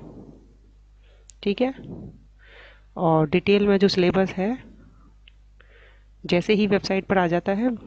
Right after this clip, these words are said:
बिल्कुल न्यू सिलेबस आप लोगों को बता दिया जाएगा चैनल के माध्यम से। थोड़ी सी तबीयत जो है वो डाउन होने की वजह से काफ़ी समय से वीडियो सही तरीके से अपलोड नहीं हो पाया।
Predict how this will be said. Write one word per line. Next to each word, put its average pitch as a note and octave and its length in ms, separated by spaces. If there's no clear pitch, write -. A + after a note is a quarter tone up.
बिल्कुल F#3 280
न्यू G3 240
सिलेबस F#3+ 420
आप E3 180
लोगों E3 240
को F#3 140
बता D#3 280
दिया F3+ 180
जाएगा F3+ 280
चैनल F3+ 280
के F#3+ 120
माध्यम F#3 340
से। B3 220
थोड़ी F3 180
सी - 140
तबीयत F3+ 340
जो F3+ 140
है F3 80
वो F3+ 140
डाउन E3 260
होने F3+ 200
की F#3+ 140
वजह E3+ 200
से A3 160
काफ़ी F3 320
समय F3+ 240
से F3+ 160
वीडियो E3+ 340
सही G#3+ 180
तरीके G3+ 380
से G3+ 140
अपलोड G3 320
नहीं E3+ 260
हो F3 140
पाया। F3 380